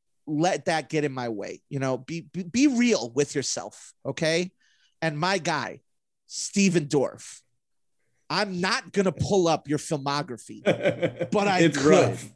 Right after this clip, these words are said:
Speaker 2: It's rough.
Speaker 1: I could. All right.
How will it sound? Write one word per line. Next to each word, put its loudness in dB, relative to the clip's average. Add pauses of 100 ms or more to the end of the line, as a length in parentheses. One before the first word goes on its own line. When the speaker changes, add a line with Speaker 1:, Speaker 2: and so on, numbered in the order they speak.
Speaker 2:
It's 0
rough. 2 (120)
Speaker 1:
I 0
could. 0 (500)
All -2
right. 0